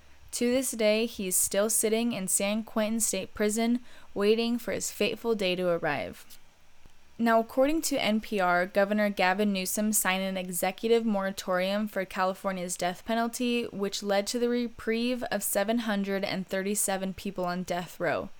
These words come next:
Bill Suff is one of those seven hundred and thirty-seven people. This moratorium included the immediate closure of the execution chamber at San Quentin. Governor Newsom is quoted in a written statement saying, quote,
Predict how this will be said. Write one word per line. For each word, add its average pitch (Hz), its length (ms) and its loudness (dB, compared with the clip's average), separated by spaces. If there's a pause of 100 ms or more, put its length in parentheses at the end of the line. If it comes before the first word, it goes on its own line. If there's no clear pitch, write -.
(300)
Bill 214 160 6
Suff 214 480 2
is 208 160 0
one 202 240 0
of 202 60 0
those 196 200 2
seven 196 360 0
hundred 196 400 -2
and 190 200 -4
thirty-seven 185 640 -2
people. 190 500 -6 (600)
This 220 180 4
moratorium 233 720 4
included 208 420 0
the 190 100 0
immediate 202 480 0
closure 202 400 2
of 190 160 0
the - 100 -4
execution 226 640 -2
chamber 190 360 0
at 196 140 -2
San 180 340 -4
Quentin. 165 420 -8 (560)
Governor 247 360 4
Newsom 202 440 0
is - 160 -6
quoted 208 460 4
in 196 180 -2
a 185 80 -2
written 202 340 0
statement 180 520 -2
saying, 180 580 0
quote, 180 400 2